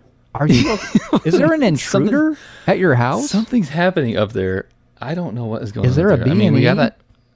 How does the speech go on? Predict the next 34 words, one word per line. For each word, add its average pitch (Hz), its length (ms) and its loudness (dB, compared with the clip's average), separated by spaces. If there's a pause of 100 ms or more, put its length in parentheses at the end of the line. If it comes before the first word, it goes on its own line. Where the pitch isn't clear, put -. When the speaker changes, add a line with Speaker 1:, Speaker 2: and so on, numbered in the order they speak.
(140)
Speaker 1:
going 196 180 2
Speaker 2:
It 202 100 4
might 226 60 2
Speaker 1:
on? 240 60 2
Speaker 2:
be 180 200 0
Aunt 117 180 -4
Darlene. 107 480 -2 (200)
Aunt 131 160 -2
Darlene 113 300 -2
might 92 180 -4
be 90 80 -4
up 80 80 -6
there 87 140 -10
re-, 82 160 -6
Speaker 1:
She's - 80 -20 (120)
Speaker 2:
wreaking 208 160 0
Speaker 1:
not 208 120 4
a 180 80 0
Speaker 2:
havoc. 110 40 -4
Speaker 1:
big 113 160 2
dog. 117 520 0 (680)
Speaker 2:
No, 95 200 -2
and 90 80 -2
she 110 120 0
has 107 100 2
no 98 120 -2
teeth 107 280 -4
either. 87 280 -8 (220)
So. 82 340 -8 (280)
Speaker 1:
Oh, 90 160 -2
that's 85 140 -4
so - 180 -6
cute. 98 60 -2
Speaker 2:
Um, 123 420 2